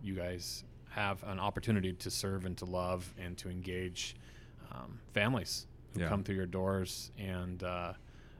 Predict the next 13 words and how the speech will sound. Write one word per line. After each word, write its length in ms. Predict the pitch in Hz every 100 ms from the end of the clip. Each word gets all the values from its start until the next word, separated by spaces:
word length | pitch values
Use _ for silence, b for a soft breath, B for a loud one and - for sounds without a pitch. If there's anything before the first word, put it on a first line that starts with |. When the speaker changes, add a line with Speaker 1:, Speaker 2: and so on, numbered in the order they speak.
| B -
Speaker 1:
uh, 60 | - -
are 180 | 62 -
served. 480 | 101 101 92 - - -
Um, 300 | 95 82 92 - B B B B B -
do 100 | 127 156
you 40 |
have 120 | 165
maybe 260 | 151 156 131
a, 100 | 113 -
a 60 |
highlight 480 | - 151 151 135 -
story 720 | - 123 123 123 120 120 113
or 320 | 95 92 87